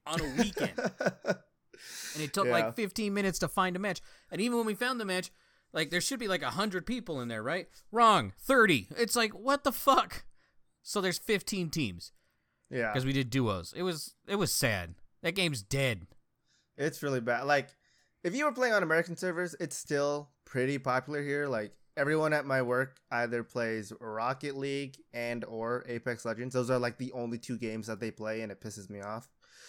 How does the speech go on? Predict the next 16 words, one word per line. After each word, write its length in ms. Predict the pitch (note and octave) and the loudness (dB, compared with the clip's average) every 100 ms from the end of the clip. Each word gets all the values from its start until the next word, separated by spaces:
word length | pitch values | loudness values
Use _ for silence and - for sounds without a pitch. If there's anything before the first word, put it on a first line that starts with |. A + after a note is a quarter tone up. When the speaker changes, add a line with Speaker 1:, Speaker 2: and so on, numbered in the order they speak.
| - - - | -20 -20 -6
Speaker 2:
Um, 540 | B2 A#2 A#2 A2+ A2+ G#2+ _ _ _ _ _ _ _ _ _ _ _ - _ | 0 2 2 0 -4 -8 _ _ _ _ _ _ _ _ _ _ _ -20 _
but, 400 | D3+ B2+ A#2+ - _ _ _ | 0 2 2 0 _ _ _
yeah, 140 | B2 - B2 | -20 -18 -12
I 80 | |
don't, 120 | C3 - _ _ _ _ _ | -12 -12 _ _ _ _ _
just, 200 | A#2+ - _ _ - | -10 -10 _ _ -8
the 120 | B2 | -6
game, 240 | A#2+ A2 - _ - | -4 -6 -10 _ 0
I 100 | C#3+ | 2
don't 160 | C#3+ C#3+ | 4 2
understand 380 | C3 B2 B2+ A#2+ | 0 -2 -4 -4
how 80 | G#2 | -6
people 220 | A2+ G#2+ | -8 -8
still 160 | - F#2+ | -10 -10
play 180 | G2 | -8
it. 180 | F#2 - | -10 -14